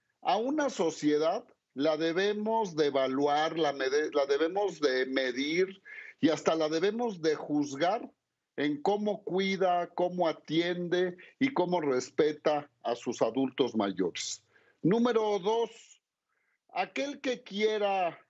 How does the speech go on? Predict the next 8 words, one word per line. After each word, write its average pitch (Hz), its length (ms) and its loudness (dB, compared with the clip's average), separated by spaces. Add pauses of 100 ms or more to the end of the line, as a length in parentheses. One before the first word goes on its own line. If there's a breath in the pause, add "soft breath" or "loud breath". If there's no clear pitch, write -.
(160)
usar 196 880 -2 (120)
la 143 340 -2
pandemia 170 1040 -2 (460 soft breath)
y 160 160 0
la 160 180 4
vacunación 156 1200 -2 (680)
en 156 240 0
lograr 196 720 0